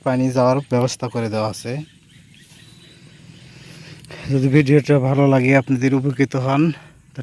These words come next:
লাইক, কমেন্ট, শেয়ার করবেন, পাশে থাকবেন। আর বিশেষ করে যারা আখ চাষে আগ্রহী,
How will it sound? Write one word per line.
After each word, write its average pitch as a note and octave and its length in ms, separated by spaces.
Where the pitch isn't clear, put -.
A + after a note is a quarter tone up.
লাইক, C3 220
কমেন্ট, B2 280
শেয়ার B2 200
করবেন, C3 300
পাশে A#2 260
থাকবেন। B2 340
আর A2+ 180
বিশেষ B2+ 280
করে B2+ 220
যারা B2+ 180
আখ C3 60
চাষে C3+ 260
আগ্রহী, C3+ 380